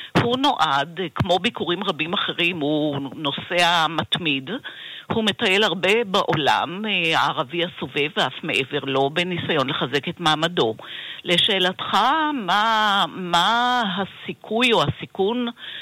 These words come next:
אה, למעמדו בשלטון? הרי שהסיכון הזה קיים. הוא שולט את מספר השנים הרב ביותר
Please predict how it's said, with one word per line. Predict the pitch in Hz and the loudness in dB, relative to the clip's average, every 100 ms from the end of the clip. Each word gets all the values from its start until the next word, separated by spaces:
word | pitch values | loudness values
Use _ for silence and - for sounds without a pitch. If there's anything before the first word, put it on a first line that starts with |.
| - - | -14 -4
אה, | 165 156 | -2 0
למעמדו | 151 160 147 143 143 156 | -2 0 0 2 0 -2
בשלטון? | 180 208 - 135 - 120 120 156 | -2 0 -2 -4 -6 -4 -4 -4
הרי | 180 151 160 | -2 0 0
שהסיכון | 233 - 226 - 151 | -2 -2 -6 -4 -2
הזה | 156 170 - | -2 -2 0
קיים. | 196 160 117 110 120 - - - | 0 2 2 2 -4 -12 -12 -4
הוא | 113 | -2
שולט | - 214 220 233 | 0 2 0 0
את | 285 - | -6 -6
מספר | 208 - 208 | -8 -2 -2
השנים | 240 - 175 180 202 | 0 -2 -2 -4 -2
הרב | 165 151 135 151 160 | 0 -2 0 0 0
ביותר | 190 240 202 - 180 160 | 0 0 0 0 2 2